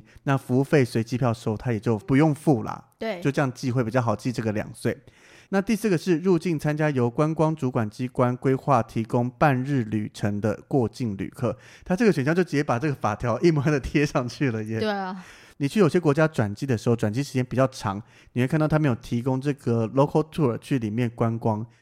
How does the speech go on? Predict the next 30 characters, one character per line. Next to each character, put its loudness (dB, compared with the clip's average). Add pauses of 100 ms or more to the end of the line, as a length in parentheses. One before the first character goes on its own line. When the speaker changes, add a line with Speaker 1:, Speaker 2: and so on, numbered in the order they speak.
Speaker 1:
就 -6
是 -2
一 0
个 2
提 -6
振 2
观 -2
光， -4 (300)
那 -4
就 2
让 0
你 -4
说 0
可 -2
以 0
多 6
一 4
点 -2
优 0
惠 -2
嘛， -6
这 -4
样 -2
你 -2
才 -6
会 -2
想 -6
来 -10
观 -4
光， 0